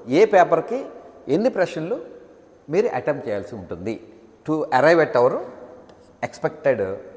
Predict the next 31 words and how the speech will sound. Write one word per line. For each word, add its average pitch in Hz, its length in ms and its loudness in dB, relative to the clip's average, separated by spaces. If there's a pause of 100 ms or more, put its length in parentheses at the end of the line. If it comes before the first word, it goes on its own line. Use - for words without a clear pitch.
(1300)
cut - 140 -6
off, 73 160 -14 (800)
expected 151 380 -2
cut - 180 -8
off. - 160 -18 (100)
ఇంకోటి 175 400 0 (460)
ఆ, 120 320 -2
ఎక్-, - 340 -6
కట్ 170 140 0
ఆఫ్ 202 180 0
కన్నా 185 180 0
ఎక్కువే 180 360 2
ఎందుకు 175 220 0
అటెంప్ట్ 156 320 -2
చేయాలన్న 135 460 -2 (280)
లాజిక్ 147 480 0
చాలా 117 160 2
ఇంపార్టెంట్. 110 540 -8
ఎందుకంటే 120 400 -10
కట్ 131 140 -10
ఆఫ్ 170 120 -6
అనేది 139 280 -6
లాస్ట్ 117 420 -8
మార్క్. 131 400 -6 (720)
మీరంత 160 340 -2
బోర్డర్‌లో 151 500 4
ఉంటే 175 220 -2
మెయిన్స్‌కి 147 320 -4
ఎట్లా 160 180 0
ప్రిపేర్ 160 280 -4
అవుతారు? 156 380 -6